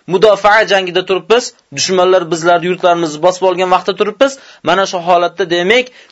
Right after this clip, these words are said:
chin yurakdan jihodga qilishlikda avval, demak, niyat qilaylik. Qalbimizdan xolis niyat qilaylik shuni. Va Alloh subhanahu va taolo jihod haqidagi oyatlarini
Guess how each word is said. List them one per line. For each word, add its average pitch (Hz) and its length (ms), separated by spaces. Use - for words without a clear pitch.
chin 311 240
yurakdan 202 480
jihodga 170 420
qilishlikda 175 420
avval, 175 300
demak, 151 240
niyat 135 320
qilaylik. 98 380
Qalbimizdan 226 680
xolis 269 500
niyat 196 260
qilaylik 147 340
shuni. 110 240
Va 214 100
Alloh 220 240
subhanahu 226 480
va 233 140
taolo 220 300
jihod 214 360
haqidagi 196 440
oyatlarini 196 720